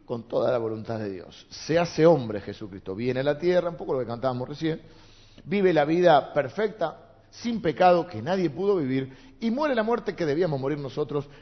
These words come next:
pagando por nuestros pecados. Resucita, va, es sepultado,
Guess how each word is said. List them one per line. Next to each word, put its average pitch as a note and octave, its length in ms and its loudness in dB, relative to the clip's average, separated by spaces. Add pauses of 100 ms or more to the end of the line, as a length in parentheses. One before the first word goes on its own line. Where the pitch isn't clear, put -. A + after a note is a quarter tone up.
(120)
pagando C3+ 800 2
por B2 120 0
nuestros B2 300 -4
pecados. G2+ 480 -4
Resucita, D3 600 -4 (140)
va, D3 100 4
es D3 300 -4
sepultado, F#3+ 600 0